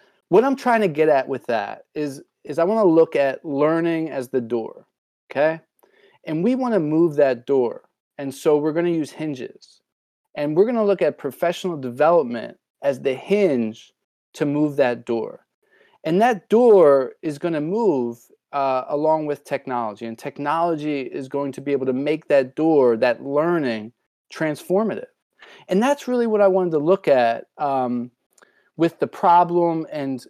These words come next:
and with my research. And I did this research within, uh, you know, traditional public school to diverse urban, uh, public school district right outside of Philadelphia.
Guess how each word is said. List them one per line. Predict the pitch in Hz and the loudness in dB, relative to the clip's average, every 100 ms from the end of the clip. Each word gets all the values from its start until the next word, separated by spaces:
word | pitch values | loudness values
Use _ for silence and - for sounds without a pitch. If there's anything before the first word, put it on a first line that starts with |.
| - | -14
and | 147 127 | -14 -10
with | 143 170 170 151 | -2 -2 -2 -4
my | 143 | -4
research. | 131 175 180 147 127 120 - | -2 -2 -2 -2 -2 -4 -10
And | 160 | -6
I | 156 | -6
did | 143 247 285 | -4 -6 -2
this | 226 180 - | 0 0 -2
research | 208 208 - 143 135 - - - | -6 -4 0 0 0 -6 -20 -8
within, | 156 147 - 165 156 151 - _ _ _ _ - | -8 -8 -6 -4 -4 -6 -10 _ _ _ _ -8
uh, | - 147 143 | 2 2 2
you | 185 | 0
know, | 170 143 | 2 2
traditional | - 135 180 185 202 190 190 185 _ - | 0 2 2 2 2 2 2 -4 _ -4
public | 156 170 185 | -2 0 -2
school | - - 175 180 | -4 -2 2 2
to | 175 139 | 0 -6
diverse | 123 117 160 170 - | -8 -2 -2 -2 -4
urban, | 165 165 165 165 160 156 180 - | -6 -6 -4 -6 -8 -14 -14 -8
uh, | 123 | -8
public | - 165 180 - | -6 -6 -6 -10
school | - 160 | -10 -8
district | 156 151 160 147 | -8 -8 -10 -4
right | 139 | 0
outside | 147 147 165 | 0 -2 -4
of | 156 | -6
Philadelphia. | - 165 147 139 - 147 | -4 -4 0 0 0 -6